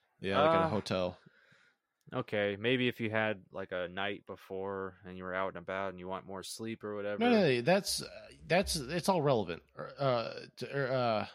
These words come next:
Speaker 2: Oh, well then, okay, I see what you're saying. Then yeah, no, I don't do that shit.
Speaker 1: Yeah, like,
Speaker 2: I
Speaker 1: it's
Speaker 2: just get
Speaker 1: same.
Speaker 2: up and, like, okay, I gotta be out of here by eleven. Okay, let's get the fuck up and let's get ready. That seems like a reasonable time, eleven o'clock.
Speaker 1: Yeah. Yeah, it, it's all, it's all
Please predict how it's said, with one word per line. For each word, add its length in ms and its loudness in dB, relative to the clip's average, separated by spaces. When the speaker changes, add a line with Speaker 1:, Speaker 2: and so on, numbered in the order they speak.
Speaker 2:
Oh, 380 6
well 140 4
then, 120 4
okay, 240 4
I 100 6
see 120 -4
what 80 -6
you're 40 -14
saying. 260 -8
Then 120 -2
yeah, 260 2
no, 160 -4
I 120 0
don't 140 -6
do 100 -8
that 160 -6
shit. 180 -16
Speaker 1:
Yeah, 540 2
like, 280 0
Speaker 2:
I 100 6
Speaker 1:
it's 100 6
Speaker 2:
just 120 4
get 160 6
Speaker 1:
same. 60 8
Speaker 2:
up 180 2
and, 140 -2
like, 200 -2
okay, 220 -2
I 80 4
gotta 160 0
be 140 0
out 100 0
of 60 -6
here 80 -4
by 140 2
eleven. 420 -2
Okay, 280 -8
let's 180 -12
get 120 -8
the 80 -14
fuck 220 -8
up 180 -8
and 60 -12
let's 140 -14
get 120 -12
ready. 280 -10
That 160 -4
seems 160 -6
like 140 -2
a 80 -2
reasonable 380 -6
time, 260 -8
eleven 300 -2
o'clock. 340 -8
Speaker 1:
Yeah. 260 2
Yeah, 180 4
it, 200 -2
it's 260 0
all, 220 6
it's 200 -2
all 600 2